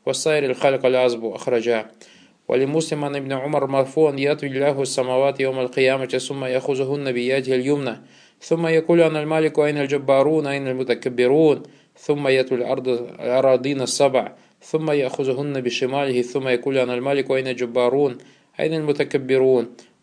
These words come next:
وروي عن ابن، ابن عباس قال: "ما السماوات السبع والأرضون السبع في كف الرحمن،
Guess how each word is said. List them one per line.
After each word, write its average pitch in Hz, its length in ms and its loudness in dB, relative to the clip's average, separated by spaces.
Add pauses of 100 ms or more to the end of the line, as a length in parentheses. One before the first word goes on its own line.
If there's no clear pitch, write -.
وروي 135 320 2
عن 127 120 2
ابن، 123 340 -8 (240)
ابن 131 260 -8
عباس 123 500 0
قال: 131 320 0
"ما 131 60 -4
السماوات 131 600 0
السبع 127 300 -2
والأرضون 123 540 0
السبع 123 320 -4
في 120 160 -8
كف 131 340 -2
الرحمن، 104 420 -6